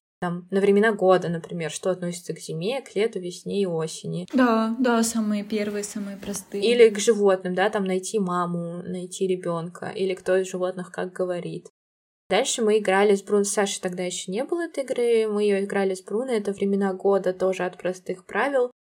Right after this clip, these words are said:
Speaker 1: Такой ба-, большой пазл, который собирается в круг по месяцам, и там видно, что год идет по кругу, да, то есть вот проходит двенадцать месяцев, начинается заново. Ну, там тоже карточки, нужно находить, э,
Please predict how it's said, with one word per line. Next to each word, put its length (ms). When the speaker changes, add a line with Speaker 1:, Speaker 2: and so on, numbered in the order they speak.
Speaker 1:
Такой 220
ба-, 260
большой 340
пазл, 360
который 320
собирается 960
в 60
круг 420
по 80
месяцам, 760
и 140
там 140
видно, 280
что 480
год 340
идет 240
по 100
кругу, 500
да, 140
то 100
есть 180
вот 100
проходит 340
двенадцать 280
месяцев, 400
начинается 440
заново. 500
Ну, 80
там 160
тоже 200
карточки, 560
нужно 320
находить, 760
э, 320